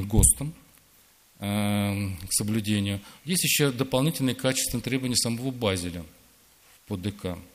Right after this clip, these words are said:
Требование к Базелю в П Д К состоит в том, что банк должен будет определить не просто вести базу данных и соблюдать требования, э, стандартов отраслевых, состоит еще в том,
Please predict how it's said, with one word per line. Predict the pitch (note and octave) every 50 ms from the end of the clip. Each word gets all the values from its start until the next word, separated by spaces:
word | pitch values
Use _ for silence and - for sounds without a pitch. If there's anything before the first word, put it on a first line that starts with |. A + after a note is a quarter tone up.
| - _ _ _ _ - - - - _ -
Требование | - B2 C3+ B2+ C3 C3 C3
к | C3
Базелю | C3 C3+ B2+ A#2+ A#2+ B2+
в | B2+ -
П | - - -
Д | - C#3
К | - - G3
состоит | F3+ - D3 - - - B2+ B2 -
в |
том, | - D#3 E3 D#3+
что | - - B2+
банк | A#2 C3 C3+ C3 B2+
должен | C3 A#2+ A#2+ A#2+
будет | A#2+ A#2+ - B2+
определить | A2+ - A#2+ A#2 A#2+ B2 A#2 -
не | B2+
просто | B2+ - E3 G3 F#3 - - - G#2+ G2 - - - - - - -
вести | G#2+ A2+ A2 - - A#2
базу | A2 G#2+ A#2 A#2 G#2+ G#2+
данных | G#2+ G#2+ B2 B2 A#2+ A#2+ A#2 -
и | A#2 G#2
соблюдать | - - G#2 G2+ A2 A2+ G#2+ G#2+ A2 G2+ G2 -
требования, | - G2+ G2+ F#2 F2 F2+ F2 F2+ F#2 F2+ F2 F2 F2+ F2 - - - - _ _ -
э, | - G2 F#2
стандартов | F2 - - G#2+ A2 A2 G2 G2 F2 - - - F2+ - - - - -
отраслевых, | G#2 G2+ - G2 G2 - - G#2 G#2+ F#2+ F2+ E2+ D#2+ - - - - - - - - -
состоит | - - A#2 - - C3+ C3 C3+
еще | - - - C3+
в | C3 - -
том, | - F3+ G3+ A3 G#3+